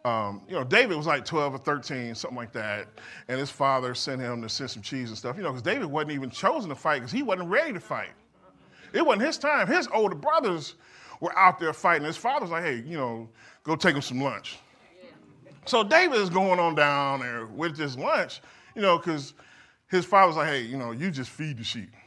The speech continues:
You know, that's all, you know, you young, your older brother's gonna go handle this. You just go feed the sheep." So they might be hungry, so you go take 'em some food.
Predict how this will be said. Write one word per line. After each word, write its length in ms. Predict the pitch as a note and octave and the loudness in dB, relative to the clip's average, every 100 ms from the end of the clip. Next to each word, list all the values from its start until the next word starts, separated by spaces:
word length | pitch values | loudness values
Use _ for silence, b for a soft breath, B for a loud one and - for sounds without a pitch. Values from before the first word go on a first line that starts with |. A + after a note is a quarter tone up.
| - B2+ | -20 -14
You 180 | D#3 C#3+ | -8 -6
know, 140 | A2 | -4
that's 160 | C#3+ D#3 | -4 0
all, 220 | D3 C#3+ | 0 0
you 240 | D3 D3+ | -4 -12
know, 100 | A#2+ | -10
you 180 | A2 D#3+ E3 C#3 | -8 -6 -6 -6
young, 560 | C#3 C#3 C3+ C3 B2 B2 b b b b b | -4 -2 -2 -2 -6 -12 b b b b b
your 140 | A#2 | -2
older 240 | A2+ D#3 C3+ | 2 2 2
brother's 220 | C#3+ C#3 | -2 -2
gonna 100 | C3+ | -4
go 100 | C3+ | -6
handle 300 | C3+ C#3+ C#3 | -2 -2 -2
this. 200 | C3 B2 | -6 -6
You 140 | E3+ | -4
just 180 | D3+ C3+ | -4 -4
go 280 | C3+ C#3 C3 | -2 0 -2
feed 280 | B2 C#3 B2 | -2 -4 -4
the 60 | |
sheep." 280 | A2+ E3+ A#2 | -6 -8 -8
So 320 | - A#2 G#2 G#2+ b b b b | -10 -12 -12 -18 b b b b
they 140 | F3+ G#3+ | 6 6
might 160 | E3 | 6
be 100 | D#3 | 2
hungry, 240 | D#3+ D3+ B2 | -2 -4 -6
so 60 | |
you 60 | D3+ | -6
go 60 | C#3+ | -6
take 220 | E3+ C#3 | -4 -6
'em 60 | |
some 420 | B2 B2 A#2 A2 G#2 | -6 -10 -8 -10 -6
food. 340 | D#3+ C3+ G#2+ | -4 -4 -6